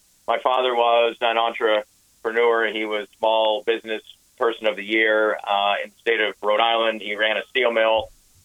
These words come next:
And, uh, so <clears throat> I thought that I'd sort of follow in my dad's shoes someday. I just didn't know when. And I happened to come down to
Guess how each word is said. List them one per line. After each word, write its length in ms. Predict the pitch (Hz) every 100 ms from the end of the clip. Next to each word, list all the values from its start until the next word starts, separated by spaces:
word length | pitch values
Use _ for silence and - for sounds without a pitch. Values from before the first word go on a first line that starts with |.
| _
And, 460 | 107 110 113 110 107
uh, 380 | 110 107 107 104 -
so 340 | 120 120 117 -
<clears throat> 100 | -
I 560 | 196 196 139 - 131 127
thought 260 | 127 123
that 280 | 127 120 120 117
I'd 240 | 120 110
sort 160 | 135 127
of 80 | 117
follow 320 | 127 127 123
in 100 | 113
my 100 | 110
dad's 380 | 110 117 120 117 - -
shoes 380 | 123 123 123 - _ - -
someday. 560 | - 160 123 104 107 117 _ _ _
I 80 | -
just 240 | 117 123 -
didn't 160 | 120
know 200 | 117 107
when. 420 | 107 143 127 101 92 _ _ _ _
And 480 | 110 117 120 120 113
I 80 | 113
happened 300 | 127 127 110
to 380 | 113 110 110 101 _ _
come 140 | 127
down 300 | 117 120 113
to 180 | 110 104